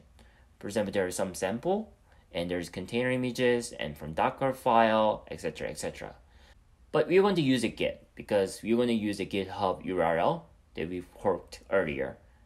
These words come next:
So we'll paste the U R L, and there's some advanced option. So if you want to do that, that's all is avail-, available. So by default,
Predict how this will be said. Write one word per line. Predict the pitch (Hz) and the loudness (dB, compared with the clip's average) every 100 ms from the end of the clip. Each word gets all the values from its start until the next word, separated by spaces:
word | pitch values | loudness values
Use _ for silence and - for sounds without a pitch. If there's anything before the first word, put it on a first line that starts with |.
| - | -8
So | - 95 | 0 2
we'll | 104 104 | 2 -2
paste | - 120 135 | 0 0 2
the | 156 | 0
U | 101 | 2
R | 95 87 | 4 4
L, | 107 180 - - - - _ _ _ - - - - _ _ _ _ - - - - _ - | 4 2 -6 -20 -20 -20 _ _ _ -20 -20 -20 -20 _ _ _ _ -20 -20 -20 -20 _ -4
and | 104 101 98 | -2 0 0
there's | 104 110 | 0 0
some | 123 135 | 0 0
advanced | 98 104 101 95 92 95 - | 0 0 0 0 0 -4 -2
option. | 160 165 - 180 220 220 - - _ _ - | -2 -2 -2 -2 0 -4 -12 -20 _ _ -10
So | 92 | -4
if | 92 92 | -4 -4
you | 92 | -2
want | 107 | -2
to | 110 | -2
do | 110 123 | -2 2
that, | 147 147 | 2 2
that's | 95 90 | 0 0
all | 76 80 - | -2 -2 -4
is | - 82 80 | -4 -4 -4
avail-, | 80 87 85 85 - - | -6 -6 -6 -8 -12 -12
available. | 76 80 85 113 160 - _ _ _ - - _ - _ - - | -6 -4 -2 -4 -4 -6 _ _ _ -20 -20 _ -20 _ -20 -2
So | 127 117 | 2 2
by | - 127 123 | 2 2 2
default, | 113 214 - 185 123 123 - | 2 -2 0 2 4 2 0